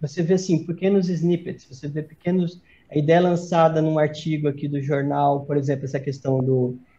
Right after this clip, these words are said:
do plano Collor, é, veio de um, eu, eu tuitei junto com uma manchete de um jornal do Valor, falando que ele vai ter um sistema de,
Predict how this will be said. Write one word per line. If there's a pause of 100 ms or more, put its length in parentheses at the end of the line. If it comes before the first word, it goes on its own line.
(240)
do
plano
Collor, (360)
é,
veio
de
um,
eu,
eu
tuitei
junto
com
uma
manchete
de
um
jornal
do
Valor, (340)
falando
que
ele
vai
ter
um
sistema
de,